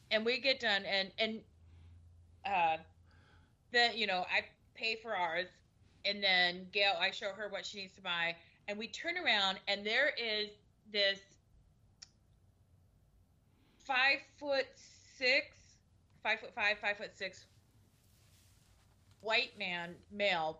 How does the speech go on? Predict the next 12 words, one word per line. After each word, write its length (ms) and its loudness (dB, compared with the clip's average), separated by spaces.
probably 460 -2
in 80 -2
his, 420 -2
I 80 4
would 200 -4
say, 640 0
early 280 -6
seventies, 580 -10
late 260 -2
sixties, 360 -6
early 220 -4
seventies. 600 -6